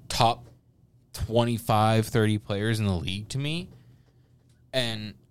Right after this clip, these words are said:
and I'm not saying, you, you know, you have to have that. I mean, I think they won, I mean, look at Vegas the year they won the Stanley Cup. They had, like, two, they had two second lines and two fourth lines. So, like,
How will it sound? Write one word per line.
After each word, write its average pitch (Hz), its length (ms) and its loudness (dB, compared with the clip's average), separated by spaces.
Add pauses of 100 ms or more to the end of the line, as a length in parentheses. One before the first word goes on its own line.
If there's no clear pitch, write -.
(340)
and 185 80 2
I'm 190 100 2
not 180 120 2
saying, 107 260 2
you, 104 140 2
you 104 180 -2
know, 80 80 -2
you 80 220 -2
have 120 300 -2
to - 100 -8
have 95 300 -4
that. 104 220 -2
I - 20 -6
mean, 104 200 -8
I 98 120 -10
think 123 160 -8
they 117 100 2
won, 101 360 2 (680)
I - 40 -2
mean, 110 180 8
look 113 140 8
at 104 80 2
Vegas 107 380 4
the 98 100 -4
year 95 160 0
they 104 160 0
won 85 480 -4
the 92 100 -6
Stanley 82 320 -2
Cup. 82 300 -2
They 98 100 4
had, 92 160 2
like, 90 260 0
two, 101 440 4 (720)
they 120 200 -4
had 95 120 2
two 120 220 6
second 110 320 4
lines 107 320 -2
and 92 100 -10
two 110 180 -2
fourth 107 320 2
lines. - 600 -8
So, 107 220 4
like, 92 260 2